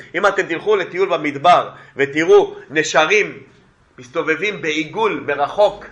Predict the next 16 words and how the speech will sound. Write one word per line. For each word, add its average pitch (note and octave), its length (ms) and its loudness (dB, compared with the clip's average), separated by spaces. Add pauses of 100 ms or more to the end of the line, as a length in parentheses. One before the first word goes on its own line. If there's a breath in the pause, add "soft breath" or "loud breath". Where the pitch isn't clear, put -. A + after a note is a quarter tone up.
מעל D#3+ 200 2
איזשהו E3 400 -6
מקום, A3 480 2 (420 loud breath)
תאמינו C4+ 800 2 (140 loud breath)
שזה G#3 400 2
לא B3+ 180 6
סתם A3 300 4
הם G#3 100 4
עושים G3+ 300 -4
סיבובים F3 500 -6
כי D#3+ 120 -8
משעמם F3+ 540 4
להם. B3+ 280 4 (240 loud breath)
מה A3+ 160 8
יש A#3+ 200 6
למטה? G3 540 2